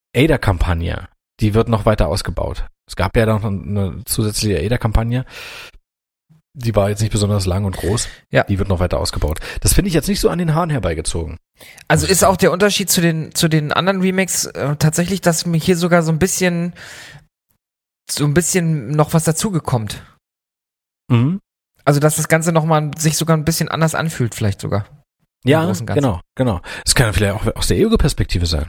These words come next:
Speaker 1: Mal sehen, keine Ahnung. Aber es muss auch nicht. Ich meine, die Remakes haben auch super funktioniert und das war auch Third Person. Äh,
Speaker 2: Mhm.
Speaker 1: und
Speaker 2: Ist am
Speaker 1: das
Speaker 2: Ende
Speaker 1: Capcom
Speaker 2: Geschmackssache, ne?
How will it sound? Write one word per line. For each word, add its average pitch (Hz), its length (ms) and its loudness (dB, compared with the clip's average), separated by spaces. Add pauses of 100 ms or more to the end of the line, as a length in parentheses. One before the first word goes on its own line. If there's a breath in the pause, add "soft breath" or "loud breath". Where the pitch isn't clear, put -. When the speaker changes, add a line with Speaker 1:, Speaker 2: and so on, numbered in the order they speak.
(120)
Speaker 1:
Mal 92 120 2
sehen, 117 240 0 (140)
keine 120 200 2
Ahnung. 117 220 -2 (580 loud breath)
Aber 110 140 6
es 107 100 4
muss 135 160 4
auch 104 160 4
nicht. 90 200 0
Ich 90 100 -2
meine, 101 200 2
die 98 140 0
Remakes 110 420 2
haben 107 120 2
auch - 120 -4
super 95 200 2
funktioniert 87 580 -2 (320 loud breath)
und 92 100 -6
das 85 120 2
war - 80 2
auch - 120 -4
Third - 200 0
Person. - 320 -4 (1400 loud breath)
Äh, 104 280 4
Speaker 2:
Mhm. 92 60 2
Speaker 1:
und - 100 -4
Speaker 2:
Ist 117 100 4
am 180 80 6
Speaker 1:
das - 60 2
Speaker 2:
Ende 165 120 6
Speaker 1:
Capcom 160 60 6
Speaker 2:
Geschmackssache, 143 500 4
ne? 160 160 2